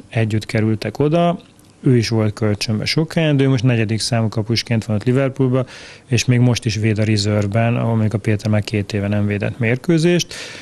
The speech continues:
eh, de nyilván azt a fiút is még ott tartja Liverpool valamiért, még őt is figyelik, még őben is,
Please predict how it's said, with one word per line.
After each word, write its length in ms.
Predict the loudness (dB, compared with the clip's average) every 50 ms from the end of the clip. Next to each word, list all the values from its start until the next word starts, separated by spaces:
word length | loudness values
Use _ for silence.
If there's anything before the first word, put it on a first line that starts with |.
| -20 -10 -4
eh, 400 | -2 0 2 2 2 2 2 0 0
de 160 | 0 2 2 4
nyilván 420 | 4 4 2 2 2 0 0 0
azt 300 | -2 -2 -2 -2 -2 -4
a 40 | -4
fiút 340 | -4 0 0 0 0 0 -2 -6 -16 -8 -4
is 180 | -2 -2 0
még 220 | 2 2 2 2 2
ott 220 | 0 -2 -4 -2
tartja 360 | -2 -2 -2 -2 -2 -2 -2
Liverpool 500 | 0 0 0 0 0 -2 -4 -4 -4 -2
valamiért, 500 | 0 2 2 2 2 2 2 2 2 0
még 220 | 0 0 0 0 0
őt 200 | 0 -2 -2 -4
is 120 | -8 -6
figyelik, 420 | -4 -2 0 2 2 2 2 2
még 180 | 2 2 2 2
őben 280 | 2 0 0 0 0 -2
is, 140 | 0 -2